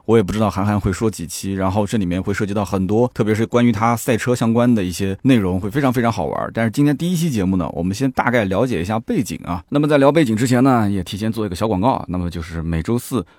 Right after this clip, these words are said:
每周日的晚上，我在抖音“三刀砍车”的账号上会有一场直播。那么也就是说，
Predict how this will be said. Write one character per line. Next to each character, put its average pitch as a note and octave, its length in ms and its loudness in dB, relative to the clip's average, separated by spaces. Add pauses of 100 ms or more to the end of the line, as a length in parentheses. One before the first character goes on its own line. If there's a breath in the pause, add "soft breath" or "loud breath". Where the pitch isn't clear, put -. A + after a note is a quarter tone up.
每 - 160 0
周 A#2+ 140 0
日 F3 120 -2
的 G#2+ 120 2
晚 D#2 200 -2
上， B2 240 0 (280 soft breath)
我 E2+ 120 -2
在 A2 140 0
抖 F2+ 260 -2
音 B2+ 240 4
“三 C3 160 -2
刀 B2+ 140 2
砍 G2 160 -2
车” E2+ 100 -4
的 A2+ 120 -2
账 A2 160 -2
号 G#2 120 -2
上 F#2+ 160 -2
会 G2+ 180 -2
有 E2 140 -6
一 G2 60 -2
场 E2+ 180 -4
直 F2 120 -8
播。 B2 280 -2 (320 loud breath)
那 A2+ 80 -4
么 A2+ 120 0
也 G2+ 80 -2
就 B2+ 180 0
是 A#2 60 -2
说， C#3 300 0